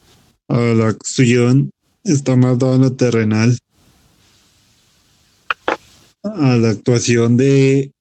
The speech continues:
buscar un bienestar aquí y ahora y dejar de pensar en el paraíso, en la vida después de la muerte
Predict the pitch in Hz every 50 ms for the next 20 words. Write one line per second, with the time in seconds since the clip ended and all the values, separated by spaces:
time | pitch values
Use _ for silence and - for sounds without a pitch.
0 | _ _ - - 156 143 143 - 139 131 131 135 139 143 143 131 127 120 - -
1 | - 127 127 131 135 139 - - 139 139 - 143 139 143 143 143 139 131 123 117
2 | 117 117 127 143 147 _ _ _ - 147 143 143 - _ _ _ _ _ - -
3 | - - - - _ _ _ _ _ _ _ _ _ _ _ _ _ - 143 135
4 | 131 127 120 107 120 120 120 123 143 143 147 151 135 135 - 131 123 123 123 123
5 | 127 131 135 139 143 139 - _ _ _ _ - 151 139 139 139 135 139 139 120
6 | 117 113 113 120 117 - 139 143 135 127 117 113 113 117 135 135 131 135 - 131
7 | 120 120 131 127 120 120 123 120 117 - -